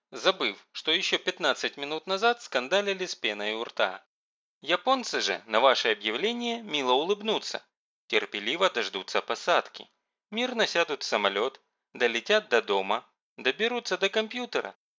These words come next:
и настрочат столько жалоб во все инстанции,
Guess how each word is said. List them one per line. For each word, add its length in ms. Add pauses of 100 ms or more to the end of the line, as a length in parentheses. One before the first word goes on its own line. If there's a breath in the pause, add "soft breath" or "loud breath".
и 120
настрочат 720
столько 480
жалоб 400
во 140
все 240
инстанции, 720